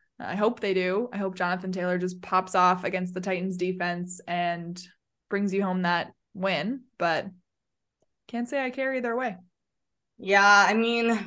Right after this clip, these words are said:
Speaker 2: we will see, but I guess, well, I don't know if I'll be watching because this might be in the afternoon window, so it might be a blessing or a curse to not watch and just go to the game, enjoy,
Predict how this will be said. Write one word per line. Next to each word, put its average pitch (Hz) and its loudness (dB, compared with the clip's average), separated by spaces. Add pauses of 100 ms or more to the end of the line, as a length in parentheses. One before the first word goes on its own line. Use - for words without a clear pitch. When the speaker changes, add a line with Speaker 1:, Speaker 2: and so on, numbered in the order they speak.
(140)
Speaker 2:
we 226 -2
will 262 0
see, 175 4 (220)
but 170 2 (1040)
I 107 -8
guess, 185 2 (140)
well, 208 6
I 214 12
don't 240 10
know 254 10
if 226 4
I'll 196 4
be 185 -2
watching 180 4
because 175 0
this 185 -2
might 196 2
be 190 2
in 190 2
the 175 2
afternoon 190 4
window, 160 -2
so 170 0
it 180 0
might 202 2
be 208 2
a 202 4
blessing 190 4
or 170 4
a 175 2
curse 175 -2
to 175 -6
not 165 -4
watch 170 -2 (540)
and 180 -2
just 185 -2
go 196 2
to 220 2
the 226 2
game, 226 2
enjoy, 220 0